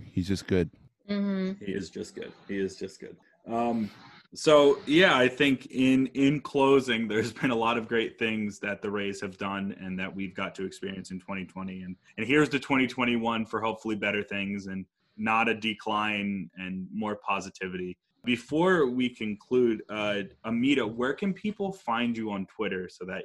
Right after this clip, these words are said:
Speaker 3: they can see all of your, all of your takes about the Rays and everything that's going on?
Speaker 2: All right, so <laughs> yeah, ready for my promo. Okay, so
Speaker 3: <laughs>
Speaker 2: I am at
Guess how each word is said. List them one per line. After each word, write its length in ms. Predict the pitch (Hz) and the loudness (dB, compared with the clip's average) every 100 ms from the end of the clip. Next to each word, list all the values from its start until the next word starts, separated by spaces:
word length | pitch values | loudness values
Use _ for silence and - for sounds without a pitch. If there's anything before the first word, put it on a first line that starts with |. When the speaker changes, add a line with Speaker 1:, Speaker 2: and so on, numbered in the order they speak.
| - | -8
Speaker 3:
they 120 | 95 | -10
can 200 | 92 95 | -8 -10
see 240 | - 95 92 | -8 -8 -8
all 180 | 92 | -8
of 120 | 92 92 | -10 -10
your, 180 | 92 - _ _ | -10 -12 _ _
all 140 | 113 | 0
of 100 | 110 | 0
your 100 | 104 | 0
takes 340 | 104 120 110 113 | -2 -2 -2 -2
about 160 | 107 104 | -4 -4
the 60 | |
Rays 380 | 101 101 98 98 | -4 -2 -2 -2
and 100 | 98 | -4
everything 320 | 95 92 95 | -6 -8 -8
that's 140 | 92 - | -10 -10
going 240 | 90 92 | -12 -10
on? 180 | 92 90 _ _ _ - | -12 -14 _ _ _ -4
Speaker 2:
All 120 | 185 | -4
right, 300 | 180 165 - | -2 -6 -8
so 300 | - 180 185 - | -10 -10 -10 -4
<laughs> 40 | |
yeah, 220 | 226 214 | 0 0
ready 220 | 196 185 202 | 2 -2 0
for 140 | 202 | -2
my 160 | 208 214 | -2 -2
promo. 440 | 202 208 180 - | -2 -2 -4 -2
Okay, 320 | 208 208 185 | -2 0 0
so 260 | 185 - 196 | -2 -2 -2
Speaker 3:
<laughs> 40 | 202 | 0
Speaker 2:
I 340 | 233 302 302 - | 2 4 2 0
am 500 | 214 185 175 185 196 - - | -2 -2 -4 -6 -10 -14 0
at 280 | 233 247 | 4 4